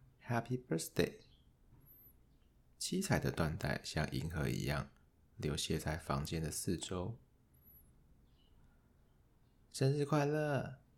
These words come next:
妈妈把蛋糕拿出来的时候，乔治和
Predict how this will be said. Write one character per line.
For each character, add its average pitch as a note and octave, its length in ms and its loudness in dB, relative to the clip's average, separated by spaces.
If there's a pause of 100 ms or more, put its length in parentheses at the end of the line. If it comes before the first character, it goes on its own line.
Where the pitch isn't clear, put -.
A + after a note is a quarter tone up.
(680)
妈 - 120 -2
妈 - 160 -2
把 - 160 -4
蛋 G#2 200 2
糕 G#2 220 0
拿 F#2 160 0
出 - 160 -2
来 F#2+ 160 2
的 F2+ 100 -2
时 - 240 -4
候， G2+ 360 -4 (520)
乔 - 320 0
治 - 400 -4
和 - 140 -4